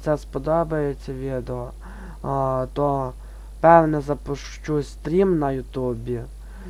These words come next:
І будемо продовжувати тут косити. Пи-, так що пишіть, а, мені, чи ви хочете, чи ви не хочете, щоб, а,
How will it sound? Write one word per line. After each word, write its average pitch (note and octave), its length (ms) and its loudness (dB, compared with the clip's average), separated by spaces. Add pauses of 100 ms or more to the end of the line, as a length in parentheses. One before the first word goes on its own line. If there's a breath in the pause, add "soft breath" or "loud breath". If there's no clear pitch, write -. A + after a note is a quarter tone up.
(140)
І C3+ 100 0
будемо D#3 640 2
продовжувати C#3+ 760 -2
тут - 240 -6 (120)
косити. A2+ 680 -8 (1400 soft breath)
Пи-, D3 160 2
так - 240 4
що D3 200 -2
пишіть, D3+ 960 -4
а, C3 680 -4
мені, B2+ 320 -8 (640 loud breath)
чи D3+ 160 0
ви D3+ 260 4 (100)
хочете, D3+ 500 0
чи B2+ 160 -10
ви D#3 160 2
не C#3+ 180 0
хочете, C#3+ 840 -4 (540 loud breath)
щоб, D#3 380 2
а, C#3+ 320 4